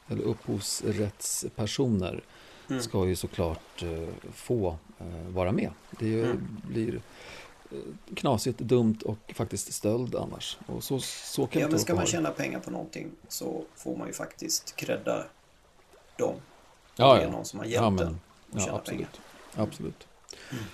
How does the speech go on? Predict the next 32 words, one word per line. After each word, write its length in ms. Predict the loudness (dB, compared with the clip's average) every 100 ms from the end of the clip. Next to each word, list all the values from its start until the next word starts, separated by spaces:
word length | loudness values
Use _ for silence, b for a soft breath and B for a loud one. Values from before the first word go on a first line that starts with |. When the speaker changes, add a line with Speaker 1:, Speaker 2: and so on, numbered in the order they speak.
| B B B -16 B B B B B B 2
Speaker 1:
Ja. 280 | 6 8 6 -2 -14 -20 -20 -6
Speaker 2:
Eh, 200 | -4 -4 -6 -2
men 160 | 0 2
det 120 | 4
är 60 |
också, 400 | 2 2 2 2 2
alltså, 180 | 0 4
vi 100 | 6
har 100 | 6
ju 60 |
tagit 500 | 4 4 6 4 2
många 420 | 0 4 4 4 4
band 400 | 6 4 2 0
vars, 400 | 0 0 -2 -4 -4 -4 -4
eh, 180 | -2 -2 -4 -6
första 340 | 0 0 2
album 400 | 2 2 2 0 -4 -14 -20 -20 -20 -8
har 160 | -4
gått 180 | -2 -2
ganska 260 | -2 0 4
bra. 220 | 4 4 -4 -20 -20 -20 -6 6
Speaker 1:
Ja, 260 | 8 10
vi 100 | 8
har 180 | 8 10
ju 100 | 8
Speaker 2:
Police 320 | 10 10 10
Speaker 1:
både 120 | 10 10
Speaker 2:
album 220 | 8 4
gick 260 | -2 -2
ju 60 | -2
ganska 320 | -2 -2 -2
bra. 260 | 0 0